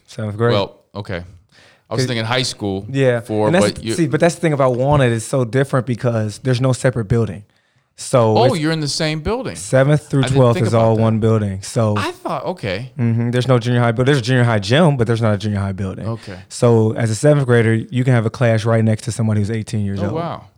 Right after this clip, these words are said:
Speaker 1: You know, so.
Speaker 2: So, wow. So essentially, okay, you gotta help me out with the math. Does,
Speaker 1: Okay.
Speaker 2: wait a minute. Does that make, so does that make fifteen years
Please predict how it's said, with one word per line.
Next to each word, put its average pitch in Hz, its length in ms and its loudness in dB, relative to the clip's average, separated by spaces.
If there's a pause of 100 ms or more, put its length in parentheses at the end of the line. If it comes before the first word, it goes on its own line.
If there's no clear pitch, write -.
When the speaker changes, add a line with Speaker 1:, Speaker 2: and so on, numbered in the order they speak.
Speaker 1:
You 113 200 0
know, 101 220 -4
so. 101 440 -8 (140)
Speaker 2:
So, 135 760 -2 (180)
wow. 131 260 -12
So 139 220 -4
essentially, 110 960 -6 (500)
okay, 92 380 -8 (380)
you 107 40 -14
gotta 113 140 -2
help 120 180 -6
me 117 80 -6
out 110 120 -6
with 107 120 -12
the 92 60 -10
math. 92 580 -8 (140)
Does, 104 200 -10
Speaker 1:
Okay. 98 120 -12
Speaker 2:
wait 110 120 -4
a - 20 -4
minute. 98 120 -12
Does 98 140 -10
that 123 180 -2
make, 151 300 -8 (560)
so - 140 -14
does 120 80 -6
that 151 100 -2
make 180 160 -8
fifteen 175 600 -8
years 147 600 -8